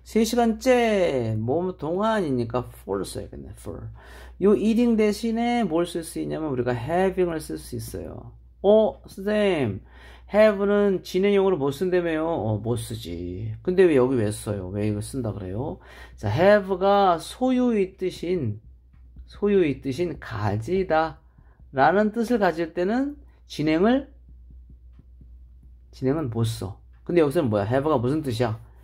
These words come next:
여기는 먹다잖아, 먹다. 소유가 아니라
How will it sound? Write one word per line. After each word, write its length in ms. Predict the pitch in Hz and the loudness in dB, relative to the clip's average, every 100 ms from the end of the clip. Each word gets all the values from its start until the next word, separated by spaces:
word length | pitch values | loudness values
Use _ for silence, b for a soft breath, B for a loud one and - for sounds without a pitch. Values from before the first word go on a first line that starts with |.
| b 98 | b -6
여기는 280 | 101 90 - - | -6 -6 -10 -12
먹다잖아, 720 | 107 104 113 - 202 175 135 107 | -2 -2 -2 0 2 4 2 0
먹다. 560 | 104 - - 120 113 - _ _ - - _ _ _ - - - - - - | -2 -8 -8 -8 -8 -14 _ _ -20 -20 _ _ _ -20 -20 -20 -20 -20 -8
소유가 480 | - 196 185 185 120 | 2 4 4 2 0
아니라 400 | 107 147 214 | 0 -2 -4